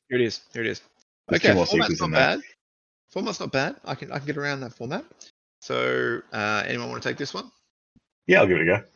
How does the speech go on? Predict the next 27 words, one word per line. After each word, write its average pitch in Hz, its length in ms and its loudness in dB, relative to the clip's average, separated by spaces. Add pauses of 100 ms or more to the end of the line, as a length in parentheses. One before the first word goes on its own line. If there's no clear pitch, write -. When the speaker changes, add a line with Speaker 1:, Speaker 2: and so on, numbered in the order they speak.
(240)
Speaker 1:
All 113 120 -2
right, - 100 -10
how 113 80 -8
about 113 140 -6
it? - 60 -14 (920)
Speaker 2:
As 95 120 2
an 98 60 2
Alpha 95 180 4
Legion 95 280 4
player, 104 240 8
I'm 95 80 4
super 95 220 0
jealous 98 440 6
about 87 260 4
the, 92 200 4
uh, 90 280 2 (200)
Firewing 98 560 2 (340)
Rite 95 160 4
of 95 80 2
War. 127 300 -2 (140)
Speaker 1:
So - 120 -6
what 135 80 2
does 104 100 8
Speaker 2:
Serpent's 127 160 2
Speaker 1:
Firewing 123 220 2
Speaker 2:
Bane. 160 120 -4
Speaker 1:
do? - 20 -12